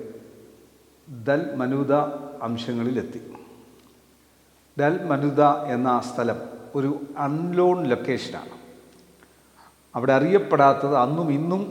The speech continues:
അറിയപ്പെടാത്ത ഒരു സ്ഥലമാണ്. എന്നാൽ ഈ ശാസ്ത്രിമാരും പരീശന്മാരും വിട്ടില്ല. അതിൻ്റെ പതിനൊന്നാം വാക്യത്തിൽ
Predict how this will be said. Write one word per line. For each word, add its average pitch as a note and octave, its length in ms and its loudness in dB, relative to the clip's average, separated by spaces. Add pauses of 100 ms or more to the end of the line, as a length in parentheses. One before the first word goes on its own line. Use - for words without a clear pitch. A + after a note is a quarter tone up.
(120)
അറിയപ്പെടാത്ത C3+ 680 0
ഒരു B2+ 220 -2
സ്ഥലമാണ്. A#2 540 -2 (1200)
എന്നാൽ D#3+ 280 4
ഈ D#3+ 80 4
ശാസ്ത്രിമാരും D3+ 760 2
പരീശന്മാരും B2 600 -2
വിട്ടില്ല. D3 280 -6 (1300)
അതിൻ്റെ D3 200 0
പതിനൊന്നാം E3 420 2
വാക്യത്തിൽ D3+ 440 0